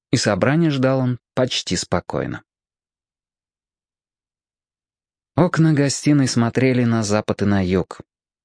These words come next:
За ними плавился апрельский день. На солнечной стороне пришлось задернуть тонкие салатного цвета шторы. Воздух стал зеленоватым, лица травянистыми.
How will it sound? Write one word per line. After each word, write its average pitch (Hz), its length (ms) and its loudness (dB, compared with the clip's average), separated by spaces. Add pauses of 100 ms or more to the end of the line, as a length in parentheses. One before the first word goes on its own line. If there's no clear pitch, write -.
За 110 200 2
ними 123 200 2
плавился 117 640 2
апрельский 104 540 -2
день. 87 300 -4 (800)
На - 100 0
солнечной 175 500 2
стороне 147 480 2
пришлось 139 460 0
задернуть 135 600 0
тонкие 120 500 0
салатного 113 600 2
цвета 101 380 0
шторы. - 480 -4 (540)
Воздух 117 380 2
стал 123 240 0
зеленоватым, 113 960 0
лица 101 380 -2
травянистыми. 101 800 0